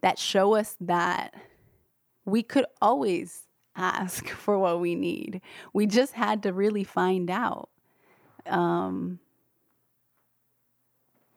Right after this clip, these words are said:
yeah, it, it really had to be more of, like, a self-discovery process. And a lot of times we realize a lot of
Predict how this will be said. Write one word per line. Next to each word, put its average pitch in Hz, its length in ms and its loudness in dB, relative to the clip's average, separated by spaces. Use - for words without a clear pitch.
yeah, 190 400 2
it, - 180 -2
it 208 160 2
really 240 300 2
had 220 260 -2
to 202 80 0
be 202 140 0
more 185 340 2
of, 185 100 -4
like, 175 200 -2
a 180 60 -4
self-discovery 180 960 -2
process. - 680 -2
And 190 140 0
a 202 40 2
lot 202 220 2
of 285 80 -2
times 233 380 -2
we 190 140 -2
realize 214 760 -2
a 180 100 4
lot 190 400 2
of 277 240 -2